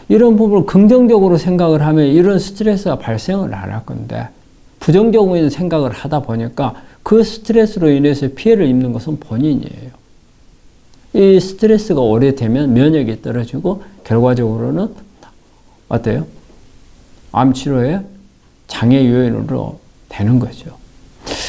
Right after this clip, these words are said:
그 다음에 저는 이제 전체적으로 볼 때 이런 성격인 분들은 조금 마인드 컨트롤이 필요하다고 해요. 너무 깔끔한 성격인 분들이요.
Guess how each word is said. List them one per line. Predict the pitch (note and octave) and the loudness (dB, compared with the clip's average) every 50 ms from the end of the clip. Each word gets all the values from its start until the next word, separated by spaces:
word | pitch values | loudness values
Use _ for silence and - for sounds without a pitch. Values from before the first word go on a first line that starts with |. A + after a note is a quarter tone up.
| - - - - - - | -14 -16 -18 -20 -18 -6
그 | - G3+ | -4 0
다음에 | G#3 G#3 G#3 G#3 F3+ C#3 B2+ C3 B2+ A2+ G2+ G2+ - - - _ _ _ _ _ _ _ _ _ _ _ _ _ | 0 2 0 0 0 0 0 0 -2 -4 -4 -8 -10 -16 -20 _ _ _ _ _ _ _ _ _ _ _ _ _
저는 | - D#3 E3 F3+ F3 C#3+ B2+ | 0 2 2 4 4 2 2
이제 | A#2+ C3 B2 A#2 A2+ A#2 B2 F3 F#3+ F#3+ - _ | 0 0 -2 -2 -4 -6 -6 -10 -12 -14 -18 _
전체적으로 | - - A2 A2 A#2+ - - F#3 F3+ F#3 E3+ D#3 D3+ C#3+ - | -12 -6 -6 -6 -4 -2 0 0 2 2 2 2 0 0 -2
볼 | - - G#2+ G#2+ - | -4 -6 -6 -6 -6
때 | A#2 A2 G#2+ - | -6 -6 -6 -2
이런 | - C#3 D3+ F3 F#3 F#3 | 0 2 2 4 2 2
성격인 | F3 F3 F3 E3 D#3+ D#3+ D3 B2 A#2 A2 G#2+ G2+ | 0 0 -2 -2 -2 -2 -2 0 0 0 -2 -2
분들은 | - A2 G#2 G2+ G#2+ G#2+ A2 A2 A2 G#2+ - - - - - - | -4 -4 -4 -2 -2 -2 -2 -2 -2 -4 -6 -12 -20 -20 -14 -4
조금 | - A#2 A2+ G#2+ A2+ A2 G#2+ G#2 G#2 - - | 0 0 0 2 0 0 0 -2 -4 -6 -6
마인드 | G#2+ G#2+ A2+ A#2+ A2 A2+ A2 | -4 0 0 0 0 0 -4
컨트롤이 | - - A2 G#2+ - C3 A#2 A2 G#2+ | -6 -8 -8 -10 -8 -10 -10 -10 -10
필요하다고 | - - - A2 A2+ A#2+ - - - A#2+ A#2 - - - | -12 -12 -10 -10 -10 -10 -12 -14 -16 -16 -18 -20 -16 -14
해요. | D#2 - - - - - - - - - - - - - - - - - - - - - - | -14 -14 -14 -16 -20 -20 -20 -20 -20 -20 -20 -20 -20 -20 -20 -20 -20 -20 -20 -20 -20 -4 0
너무 | C3+ D3 F3+ G3 F#3+ | 2 2 2 0 0
깔끔한 | - F3+ F#3+ G3 G3 A3+ A3 A3 F3 | -2 -4 -4 -2 -2 -2 -2 0 -2
성격인 | - - B2+ A2 F#2 - - - - - - - - - - - | -2 -4 -6 -6 -6 -8 -10 -10 -10 -12 -12 -12 -12 -12 -14 -14
분들이요. | - - - - - - - | -14 -16 -16 -18 -20 -20 -20